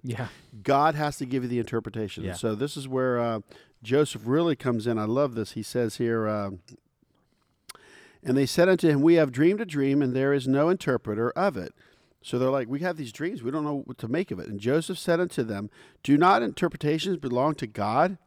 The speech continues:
Speaker 2: Tell me them, I pray you." So he had the gift of dream interpretation in a good context, in a good way. He could interpret the dream because God was telling him that. Okay, so, so anyway,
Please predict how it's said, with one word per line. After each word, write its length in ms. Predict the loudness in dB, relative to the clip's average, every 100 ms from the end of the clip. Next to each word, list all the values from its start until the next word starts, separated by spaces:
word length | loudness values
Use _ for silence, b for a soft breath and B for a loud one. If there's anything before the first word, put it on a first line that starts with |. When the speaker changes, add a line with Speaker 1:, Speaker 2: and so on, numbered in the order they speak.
| b b b b
Speaker 2:
Tell 220 | 0 4 6
me 140 | 6
them, 240 | 4 0
I 120 | 0 -4
pray 320 | -4 -2 -2
you." 260 | -6 -12 -18 _ B B B
So 300 | -4 0 2
he 200 | 0 -2
had 160 | -2 -2
the 80 | -6
gift 600 | -4 0 2 0 -6 -20 _
of 300 | -4 -4 -4 -12
dream 260 | -6 -2 -2
interpretation 720 | -2 -6 -8 -8 -8 -10 -18 _ _ _ _ -10
in 120 | -6
a 40 | -6
good 200 | -6 -6
context, 480 | -6 -6 -10 -16 -12
in 80 | -8
a 60 | -6
good 240 | 2 0
way. 320 | 0 -8 -10 -14 b b b _
He 260 | -4 -4
could 240 | -4 -4 -4
interpret 380 | -4 -6 -6
the 60 | -8
dream 300 | -4 0 0
because 300 | -2 -6 -8
God 340 | -6 -2 -2
was 160 | -4 -8
telling 380 | -8 -6 -6 -8
him 40 | -12
that. 280 | -16 -20 -20 _ b b b b -18
Okay, 380 | -12 -8 -8 -10 b b b
so, 380 | -4 0 2 0
so 240 | -2 2
anyway, 360 | 4 4 2 -4